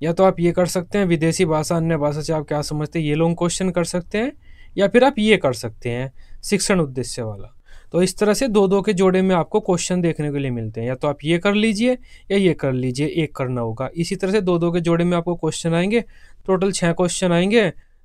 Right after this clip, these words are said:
कोई भी आपको तीन लॉन्ग क्वेश्चन करने होते हैं। ये दूसरा क्वेश्चन है हमारा श्रवण कौशल वाला, या तो आप ये कर लीजिए या फिर आप ये कर लीजिए।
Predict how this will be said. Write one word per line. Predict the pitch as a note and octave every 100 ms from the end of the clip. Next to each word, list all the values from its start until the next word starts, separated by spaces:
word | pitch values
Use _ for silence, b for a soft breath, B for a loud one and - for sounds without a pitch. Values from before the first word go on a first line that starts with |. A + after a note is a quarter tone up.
| _
कोई | F#3 F#3+
भी | G3+
आपको | G3 E3 - A3+ B3+ - - -
तीन | B3 A#3
लॉन्ग | G#3 E3+
क्वेश्चन | D#3 - D3+
करने | C3 A2+ G#2+
होते | G#2+ -
हैं। | C2+ G#2+ - _ _ _ _ _ _ _ _ _ _ _ b b b
ये | F3+
दूसरा | F3 G3 F3+ G#3+
क्वेश्चन | A3 A3 - A3+
है | A3
हमारा | G3+ G#3+ A3 C3+ - - - - -
श्रवण | - F#3 G#3
कौशल | G3+ G#3+ G#3 A3+
वाला, | A3+ A3 C#3+ b b b
या | E3
तो | D#3
आप | D#3+ C#3
ये | F#3
कर | G3 A3
लीजिए | A3+ A#3 A3+ G#3 C#3+ b b -
या | F3
फिर | G3+
आप | A3 G3+
ये | F3+
कर | C#3 A2
लीजिए। | G2+ F#2 -